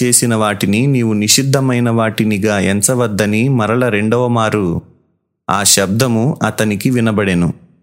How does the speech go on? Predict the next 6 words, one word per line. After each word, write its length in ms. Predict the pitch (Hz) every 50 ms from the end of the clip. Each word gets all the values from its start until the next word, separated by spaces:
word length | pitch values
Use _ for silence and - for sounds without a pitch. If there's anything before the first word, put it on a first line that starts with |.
| _ _ _ _ _ -
ఇలాగు 480 | - 110 113 113 113 113 131 156 156 156
ముమ్మారు 480 | 139 127 117 123 127 135 135 139 135
జరిగెను. 720 | 127 117 120 113 107 107 101 101 98 95 101 131 170 202 - - - - _ _ _ _ _ _ _ _ _ -
వెంటనే 680 | 87 87 90 98 107 123 127 143 151 151 151 147 143 - - -
ఆ 160 | 104 107 110
పాత్ర 640 | - - 107 113 127 131 - - 120 113 120 151